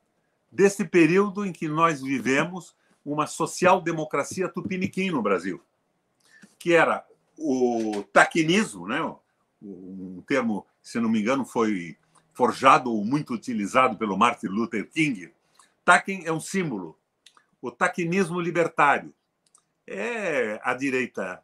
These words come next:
liberal, a direita radical, propondo pequenas concessões, não mais que simbólicas, às populações e trabalhadores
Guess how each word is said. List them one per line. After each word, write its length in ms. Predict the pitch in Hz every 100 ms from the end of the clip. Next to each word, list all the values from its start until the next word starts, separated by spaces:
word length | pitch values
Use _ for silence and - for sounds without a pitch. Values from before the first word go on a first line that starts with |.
| _
liberal, 580 | 107 110 110 135 156 110
a 40 |
direita 380 | 95 110 123 107
radical, 640 | 98 90 95 156 151 - _ _ - _ _ -
propondo 500 | 151 - 196 190 175
pequenas 720 | - 170 - 226 240 196 -
concessões, 760 | 180 156 165 139 185 196 165 - _ _ -
não 260 | 156 233 214
mais 240 | 196 196
que 120 | -
simbólicas, 880 | 160 196 170 147 175 143 113 107 -
às 120 | 107
populações 680 | - 113 - 120 98 131 120
e 60 | 101
trabalhadores 800 | 117 113 120 135 127 160 -